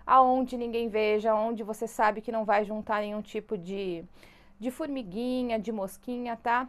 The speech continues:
Deixa lá. No dia seguinte, você vai pegar essa banana e vai enterrar, tá? Se você quiser enterrar em casa, pode. Se tiver um vaso grande aí que caiba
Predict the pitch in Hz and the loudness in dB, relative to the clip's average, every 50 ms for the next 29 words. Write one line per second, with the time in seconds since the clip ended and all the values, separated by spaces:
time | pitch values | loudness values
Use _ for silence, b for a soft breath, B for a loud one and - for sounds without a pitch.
0 | - - 254 285 294 302 - 339 285 226 151 - - - - - - 392 392 392 | -6 -6 0 0 0 2 2 2 2 2 0 -2 -6 -10 -18 -18 -8 -4 -4 -2
1 | 285 247 262 277 254 247 - 330 - - 220 233 233 254 - - 208 226 233 - | -2 -2 0 2 2 2 0 -4 -8 -6 -4 -4 -4 -4 -6 -6 -4 -4 -4 -2
2 | 233 196 208 214 - 208 196 185 175 185 196 220 - - 302 254 262 269 254 233 | -2 -2 -2 -2 -2 -4 -2 0 0 2 2 0 -2 -2 -4 -2 0 0 0 0
3 | 220 214 214 214 220 226 226 b b b b b b b b b 254 226 202 240 | 0 0 0 -2 -2 -4 -6 b b b b b b b b b -4 2 6 6
4 | 247 262 - - - - 247 269 320 359 359 - 359 330 285 220 202 - - 190 | 6 6 4 0 -6 -8 -6 -6 -6 -6 -4 -2 0 0 0 0 -4 -8 -8 -10
5 | - - - - - 233 226 247 247 - 247 262 262 - 311 302 294 269 277 247 | -14 -20 -10 -2 0 2 2 2 0 -2 -6 -6 -4 -4 -4 -6 -4 -4 -2 -2
6 | 226 226 226 202 202 202 196 196 196 196 - 214 202 208 208 196 202 - - - | -2 0 0 0 0 0 -2 -6 -4 0 4 4 6 4 4 0 -4 -10 -12 -10
7 | - - 170 170 175 180 185 180 196 - - - 208 180 202 202 214 220 175 196 | -6 -2 0 2 2 2 0 -2 -6 -12 -12 -10 -4 0 0 0 0 0 2 6
8 | 190 190 190 180 185 180 165 175 185 202 214 214 196 202 190 185 185 - - - | 6 6 6 4 0 -2 0 2 2 2 2 0 0 0 -2 -2 -2 -6 -10 -8
9 | - - 185 180 196 180 185 185 185 | -2 2 2 2 2 4 2 2 0